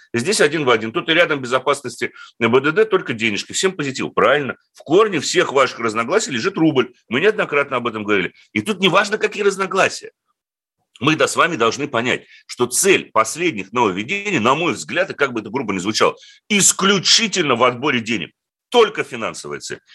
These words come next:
Нет никакого объяснения, как понятию средней скорости,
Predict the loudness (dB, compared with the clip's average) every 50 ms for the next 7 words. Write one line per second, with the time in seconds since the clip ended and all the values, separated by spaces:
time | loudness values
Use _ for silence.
0 | -20 -14 _ 0 2 4 4 4 4 2 0 0 2 2 2 2 2 2 2 2
1 | 2 2 4 4 4 6 4 2 2 0 -4 -6 -6 -4 -6 -6 -6 -8 -4 _
2 | 0 0 2 2 2 0 2 2 -2 -4 -4 -4 -4 -2 -2 -2 -2 -2 -4 -4
3 | -4 -4 -2 2 4 4 4 2 -2 -8 -14